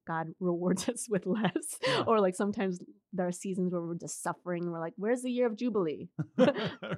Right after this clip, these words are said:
Speaker 1: Hasn't it been seven years? Like, where's the year of Jubilee?" <laughs> Waiting for the year of Jubilee. What, my year of Jubilee is not for twenty years? Okay.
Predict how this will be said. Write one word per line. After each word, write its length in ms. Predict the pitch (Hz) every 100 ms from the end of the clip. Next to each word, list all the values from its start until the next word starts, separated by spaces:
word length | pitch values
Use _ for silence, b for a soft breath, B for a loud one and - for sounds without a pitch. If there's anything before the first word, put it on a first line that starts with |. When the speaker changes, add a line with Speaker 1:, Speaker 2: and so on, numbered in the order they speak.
| -
Speaker 1:
Hasn't 220 | 247 269
it 100 | 277
been 120 | 277
seven 320 | 262 254 254 240
years? 300 | 240 285 294
Like, 140 | 165
where's 240 | 220 285
the 80 | 277
year 180 | 269 269
of 60 | 247
Jubilee?" 360 | 277 247 233
<laughs> 300 | - 494 427
Waiting 240 | 226 254 294
for 100 | 269
the 80 | 277
year 120 | 269
of 40 | 247
Jubilee. 320 | 254 254 233
What, 220 | 185 254
my 140 | 226 247
year 180 | 233 233
of 60 |
Jubilee 260 | 214 226 233
is 60 |
not 160 | 220 -
for 100 | 226
twenty 340 | - 190 208 240
years? 200 | 277 254
Okay. 480 | 226 247 165 202